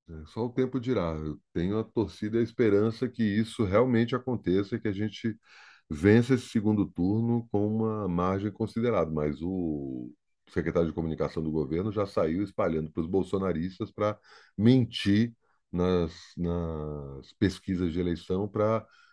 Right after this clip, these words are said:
pra que a gente ache que vai dar. Ele... são palavras do cara mesmo, né?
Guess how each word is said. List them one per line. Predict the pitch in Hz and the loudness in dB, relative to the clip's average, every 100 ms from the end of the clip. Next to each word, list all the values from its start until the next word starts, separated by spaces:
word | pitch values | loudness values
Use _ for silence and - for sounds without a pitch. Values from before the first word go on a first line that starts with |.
| _ _ _ _ _ - | _ _ _ _ _ -10
pra | 78 | -8
que | 76 87 85 | -8 -4 -2
a | 78 | -2
gente | 82 85 - 82 | -2 -6 -4 -4
ache | 73 80 82 - 90 | -2 -2 -2 -6 -10
que | - 90 87 76 | -6 -4 -2 -2
vai | 82 85 | 0 2
dar. | 80 80 78 71 58 - | 2 0 -2 -6 -10 -12
Ele... | - 104 104 71 62 | -6 -6 -6 -8 -14
são | - 95 | -12 -6
palavras | 76 92 110 | -2 0 0
do | 95 | -4
cara | 82 80 76 64 58 | -4 0 0 -2 -4
mesmo, | 64 62 - | -6 -8 -12
né? | 57 | -14